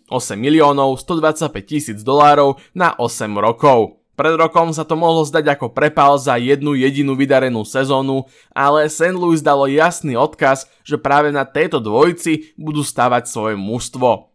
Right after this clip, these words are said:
Tým druhým je Robert Thomas s totožným kontraktom. Pri ňom síce evidujeme zhoršenie oproti predchádzajúcej sezóne,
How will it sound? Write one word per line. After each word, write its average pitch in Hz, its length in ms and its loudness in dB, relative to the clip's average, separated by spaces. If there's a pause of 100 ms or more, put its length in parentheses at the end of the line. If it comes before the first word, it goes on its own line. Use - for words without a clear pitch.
Tým 113 240 -6
druhým 143 400 0
je 127 80 0
Robert 117 400 0
Thomas 143 320 2
s - 160 -14
totožným 120 560 -4
kontraktom. 110 800 -4 (300)
Pri 180 160 -2
ňom 190 160 0
síce 190 320 -4
evidujeme 170 640 0
zhoršenie 151 800 -2
oproti 147 400 -4
predchádzajúcej 143 800 -2
sezóne, 135 560 0